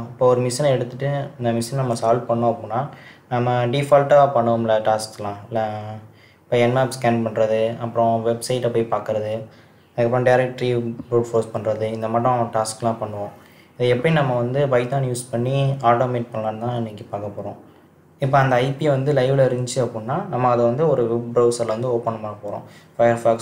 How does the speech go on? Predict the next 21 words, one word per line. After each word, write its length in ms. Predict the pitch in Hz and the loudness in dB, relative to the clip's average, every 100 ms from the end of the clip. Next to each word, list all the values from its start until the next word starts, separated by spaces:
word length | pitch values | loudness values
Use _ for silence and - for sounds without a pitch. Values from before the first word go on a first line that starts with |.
| - | 2
Chrome 220 | 117 117 | 2 2
இது 120 | 110 | -2
மட்டும் 440 | 110 110 147 165 - | -6 -4 -4 -4 -2
ஏதாச்சும் 280 | 113 113 117 | 0 2 2
வெப் 180 | 113 117 | 0 2
ப்ரௌசர்ல 260 | 110 - | 0 0
வந்து 140 | 107 120 | -2 -2
open 320 | 110 101 98 | -2 -6 -10
பண்ண 160 | 98 95 | -10 -10
போறோம். 160 | 95 - - - - - | -12 -14 -20 -20 -20 -2
அடுத்து 240 | 127 143 | 0 2
வந்து 140 | 139 147 | 2 2
நம்ம 160 | 143 | 2
எப்பயும் 280 | 113 127 131 | 0 0 0
பண்ற 260 | 120 113 110 | 0 0 0
மாட்டோம், 440 | 107 143 185 208 - | 0 -2 -2 -4 2
அஹ், 360 | 120 117 120 120 | 4 4 2 0
Nmap 320 | 127 131 139 131 - | 0 2 2 0 0
scan 220 | 120 117 | 0 2
பண்ண 140 | 113 104 | 0 -2
போறோம். 280 | 104 107 | -4 -6